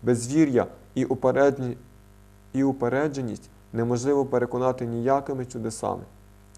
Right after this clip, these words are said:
Вони постійно шукають причину для сумнівів. Безвір'я та упередженість тих, хто за своїм покликанням мав просвічувати народ Божий,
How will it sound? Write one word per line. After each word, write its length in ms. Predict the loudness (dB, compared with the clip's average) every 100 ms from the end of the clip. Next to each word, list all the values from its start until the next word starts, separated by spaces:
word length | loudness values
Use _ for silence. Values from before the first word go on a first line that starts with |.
| -2
Вони 180 | 0 2
постійно 520 | 0 -2 -2 -2 -2
шукають 480 | -4 0 0 0 -4
причину 500 | -6 -4 -8 -8 -4
для 200 | -2 -2 -4
сумнівів. 540 | -12 -8 -8 -10 -12 -18 -20 -20 -20 -20 -20 -20 -20 -20 -20 -20 -8
Безвір'я 580 | 0 0 2 2 4 0 -4 -14 -20 -8 6
та 160 | 6
упередженість 800 | 6 4 2 2 0 -2 -4 -4
тих, 280 | 0 0 0 -8 -20 -18
хто 320 | 2 4 4 0
за 160 | -6
своїм 380 | -4 -2 -2 -2
покликанням 680 | -4 -2 -2 0 -2 -4 -6 -14 -20 -20 -20 -20 -20 -20 -20 -20 -20 -20 -20 -20 -20 -12 2
мав 220 | 2 4
просвічувати 760 | 0 0 0 0 0 0 -2
народ 360 | -2 2 0 0
Божий, 360 | 0 0 -2